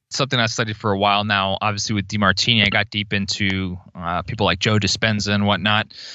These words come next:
To me, it's really, it's, it's, obviously it's, it's all, it's, it's all about energy. And without getting, or maybe we will, but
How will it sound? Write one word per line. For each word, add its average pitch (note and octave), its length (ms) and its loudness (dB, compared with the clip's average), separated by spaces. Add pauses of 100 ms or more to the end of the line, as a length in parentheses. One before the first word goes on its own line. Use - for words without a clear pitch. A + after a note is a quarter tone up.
(400)
To D#3 100 2
me, E3+ 180 6
it's D#3 180 0
really, C3+ 640 0
it's, A2+ 600 -6
it's, G#2+ 560 -4
obviously D3+ 440 2
it's, C3+ 180 -2
it's - 240 -6
all, D3+ 400 4 (100)
it's, C#3+ 220 -8
it's - 160 -6
all D#3 220 0
about C#3+ 260 0
energy. B2+ 600 -2 (140)
And A2+ 580 -2 (1700)
without C3 340 2
getting, C3+ 320 -2 (140)
or A#2+ 160 -4
maybe A2+ 220 0
we G#2 120 0
will, A2 220 2
but A#2+ 240 -2